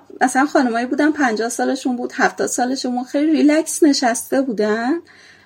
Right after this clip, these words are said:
و من اونجا داشتم به خودم میپیچیدم و سه بار رفته بودم مثانه‌مو خالی کرده بودم و این موضوع برای هیچ کس قابل درک نبود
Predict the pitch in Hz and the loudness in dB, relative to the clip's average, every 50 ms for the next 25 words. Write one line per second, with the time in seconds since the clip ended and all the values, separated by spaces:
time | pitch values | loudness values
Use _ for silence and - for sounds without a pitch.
0 | _ - 202 208 226 226 226 214 220 214 214 214 - - - 240 240 226 240 277 | _ -4 0 2 4 4 4 4 2 0 -2 -2 -4 -4 -2 -2 0 2 2 6
1 | 320 392 370 330 294 247 247 269 294 294 - 294 294 269 277 - - 240 247 254 | 8 8 10 8 8 6 4 0 0 2 4 4 4 4 4 2 0 2 2 4
2 | 262 254 254 254 254 - - 202 - - 196 190 202 202 214 214 233 233 240 240 | 4 4 2 2 0 -2 -6 -8 -4 -2 -2 0 0 2 0 0 0 0 -2 -4
3 | - - 247 240 254 247 240 233 208 214 - - 208 202 226 226 240 220 220 214 | -2 -4 -2 0 0 0 0 0 -2 -4 -2 -4 -4 -2 -2 -2 -2 -2 -2 -4
4 | 226 - - 208 202 202 202 220 240 - 202 190 208 208 - 247 202 202 196 190 | -6 -6 -2 0 0 0 0 -2 -4 -2 -2 -2 -2 -2 -4 -4 -4 -4 -2 -2
5 | 196 196 196 196 208 202 202 226 254 - - - - - - - - - 214 240 | -2 -4 -4 -2 -2 -2 -2 -2 -4 -8 -10 -20 -18 -20 -20 -16 -4 -4 0 4
6 | 254 277 269 247 269 277 277 269 269 262 254 285 277 - - 320 285 285 - - | 4 4 4 4 2 0 0 2 0 2 0 0 0 0 -2 -2 -2 -2 -2 -2
7 | 208 202 220 214 185 185 214 202 226 240 254 247 - - 247 233 220 202 - 180 | -2 -2 0 0 0 0 0 0 -2 -2 -4 -4 -2 -2 0 0 0 -2 -2 -4
8 | - - - | -6 -8 -12